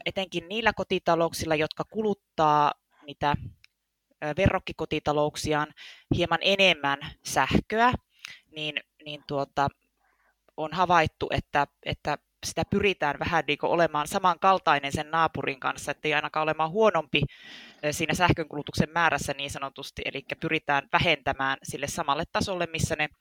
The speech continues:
muutkin kotitaloudet sitten on sen kulutuksensa kanssa. Elikkä täältä tämä juontaa,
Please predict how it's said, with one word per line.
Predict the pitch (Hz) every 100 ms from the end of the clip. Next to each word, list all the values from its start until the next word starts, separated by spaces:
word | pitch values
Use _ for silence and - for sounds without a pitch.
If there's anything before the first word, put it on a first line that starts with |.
| - - _
muutkin | 175 - 143
kotitaloudet | 139 - 127 117 120 110 -
sitten | - - 117 113 - -
on | 156 143
sen | - 127
kulutuksensa | - 127 - - - - 127 -
kanssa. | 120 220 - 370 - - _ - - -
Elikkä | 147 -
täältä | 156 214 202
tämä | 165 160
juontaa, | 160 185 170 143 139